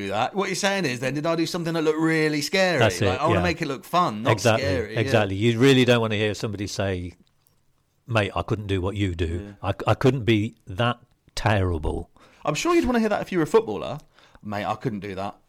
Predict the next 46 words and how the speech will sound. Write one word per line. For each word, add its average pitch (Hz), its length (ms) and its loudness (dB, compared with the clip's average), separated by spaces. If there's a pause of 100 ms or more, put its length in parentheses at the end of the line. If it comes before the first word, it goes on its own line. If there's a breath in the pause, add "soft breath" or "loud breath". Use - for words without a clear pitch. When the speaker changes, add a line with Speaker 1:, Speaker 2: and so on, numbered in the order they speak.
(460)
Speaker 1:
I, 127 60 0
I 143 40 -2
Speaker 2:
Maybe. 185 280 8
Speaker 1:
couldn't 139 140 2
do 123 120 -4
those 110 180 -2
skills." 110 420 -2
Maybe 180 200 4
that, 175 160 4
that's, 180 260 -4
that's 180 240 0
kinda 160 260 -2
good 147 140 -2
as 135 120 -6
a 135 60 -6
footballer. 107 540 -2
Speaker 2:
Maybe. 127 440 2
Speaker 1:
But, 120 320 -2
um, 120 460 -6 (160)
but, 139 160 0
Speaker 2:
But, 139 180 8
Speaker 1:
but - 20 -
Speaker 2:
but, 156 120 6
Speaker 1:
as 160 100 6
a - 40 -4
Speaker 2:
but, 185 120 6
but 175 80 6
Speaker 1:
comedian 170 280 4
Speaker 2:
even 175 140 0
still, 170 240 4
what 151 160 6
they're 143 120 8
saying 131 340 2
is, 98 200 -4
I 113 80 0
mean, 117 160 -2
I, 135 360 2
I 147 200 4
couldn't 131 340 -2
go 117 220 2
out 98 240 -2
and 104 140 -6
miss 101 200 -4
three 107 280 -2
open 101 360 -6
goals 87 640 -6